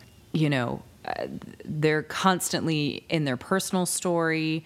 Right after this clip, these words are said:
Maybe they're always doing the poor me, or they're always doing a control drama, right? They're doing either the aloof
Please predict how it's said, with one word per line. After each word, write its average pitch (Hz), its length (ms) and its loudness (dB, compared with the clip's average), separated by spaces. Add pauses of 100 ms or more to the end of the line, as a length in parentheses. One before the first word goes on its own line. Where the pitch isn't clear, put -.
(280)
Maybe 151 260 2
they're 139 220 0
always 143 500 0
doing 143 360 0
the 131 60 0
poor 143 340 -2
me, 185 580 2
or 135 160 0
they're 131 260 -2
always 147 480 0
doing 160 280 0
a 156 60 0
control 170 400 0
drama, 135 480 0 (160)
right? 143 360 2
They're 143 160 2
doing 147 340 0
either 143 400 2
the 139 420 2
aloof 143 600 0